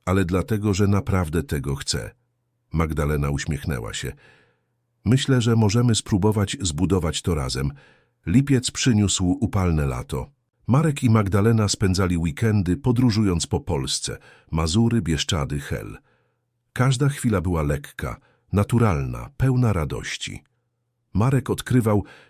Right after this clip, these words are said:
jak wygląda zdrowy związek, jak to jest być z kimś, kto go chce, szanuje i docenia.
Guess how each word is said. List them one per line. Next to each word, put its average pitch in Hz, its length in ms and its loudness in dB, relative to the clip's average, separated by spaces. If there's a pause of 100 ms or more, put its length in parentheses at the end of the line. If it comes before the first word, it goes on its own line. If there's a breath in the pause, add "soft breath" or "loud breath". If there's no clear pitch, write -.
jak 117 240 2
wygląda 104 460 2
zdrowy 85 380 0
związek, 64 720 -8 (420)
jak 107 180 -2
to 123 100 0
jest 107 240 0
być 82 240 0
z - 100 -2
kimś, 120 380 0
kto - 160 -2
go 80 140 0
chce, 104 480 -2
szanuje 85 580 0
i 85 180 -8
docenia. 62 600 -6